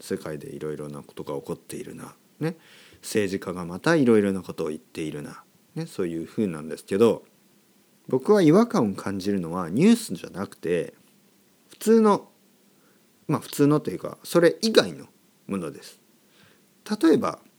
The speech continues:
フィクション。えー、ドラマですよね。ドラマだったり、映画とか。そういうのをなんかこう、テレビで見たり、まあ、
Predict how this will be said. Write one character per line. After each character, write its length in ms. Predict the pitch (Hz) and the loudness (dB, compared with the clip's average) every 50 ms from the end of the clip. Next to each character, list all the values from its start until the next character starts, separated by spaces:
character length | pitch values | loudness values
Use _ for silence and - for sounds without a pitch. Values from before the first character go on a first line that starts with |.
| _ _ _ _ _ _ _ _ _ _ _ _ _ _ _ _ _ _ _ _ | _ _ _ _ _ _ _ _ _ _ _ _ _ _ _ _ _ _ _ _
フ 140 | - 233 | -4 -4
ィ 40 | 233 | -2
ク 60 | - | -2
シ 100 | - - | -4 -6
ョ 60 | 80 - | -6 -6
ン。 100 | - - _ _ _ _ _ _ _ _ _ _ _ _ - - - _ _ _ _ _ _ - | -10 -14 _ _ _ _ _ _ _ _ _ _ _ _ -20 -20 -20 _ _ _ _ _ _ -6
え 460 | - 143 147 139 135 135 135 131 123 107 | -2 0 2 4 4 4 4 4 4 2
ー、 0 | |
ド 120 | 98 120 123 | 4 4 6
ラ 140 | 127 135 139 | 6 6 6
マ 140 | 139 135 | 6 4
で 100 | 131 131 | 2 0
す 80 | 127 - | -2 -6
よ 120 | - - | -10 -14
ね。 340 | - 85 98 117 135 139 - _ - | -10 -8 -6 -4 -6 -6 -8 _ -4
ド 100 | 107 104 | -2 0
ラ 160 | 107 117 113 | 0 2 2
マ 160 | 113 110 110 | 2 0 2
だ 120 | 107 110 110 | 0 0 -2
っ 120 | - - | -2 -6
た 140 | - 95 87 | -8 -8 -6
り、 240 | 90 87 80 - - _ - | -6 -6 -8 -10 -8 _ 4
映 240 | 113 117 117 117 | 4 6 6 6
画 160 | 104 113 107 - | 4 4 2 0
と 120 | - - | -2 -8
か。 200 | - - - - _ _ _ _ _ _ _ _ _ _ _ _ _ _ _ _ _ _ _ _ _ | -18 -18 -20 -20 _ _ _ _ _ _ _ _ _ _ _ _ _ _ _ _ _ _ _ _ _
そ 200 | - - 190 196 | -2 2 4 4
う 20 | |
い 40 | 208 | 4
う 20 | 208 | 4
の 80 | 214 | 4
を 60 | 160 117 | 4 2
な 100 | 104 92 | 0 -2
ん 40 | |
か 120 | - - 80 | -4 -8 -8
こ 160 | - 87 82 | -4 -4 -4
う、 80 | 80 - | -4 2
テ 160 | - 131 110 | 4 6 6
レ 100 | 110 90 | 6 4
ビ 100 | 73 71 | 2 -2
で 140 | 73 73 76 | -12 -12 -12
見 160 | - - - | -10 -10 -10
た 160 | - - 147 | -10 -12 -10
り、 380 | - 80 80 160 151 143 143 - _ _ _ _ _ _ _ _ _ _ _ _ _ _ _ _ _ _ _ _ _ _ _ | -8 -8 -8 -8 -10 -12 -14 -18 _ _ _ _ _ _ _ _ _ _ _ _ _ _ _ _ _ _ _ _ _ _ _
ま 360 | - 190 156 101 78 - | 4 6 6 4 4 -2
あ、 20 | - | -14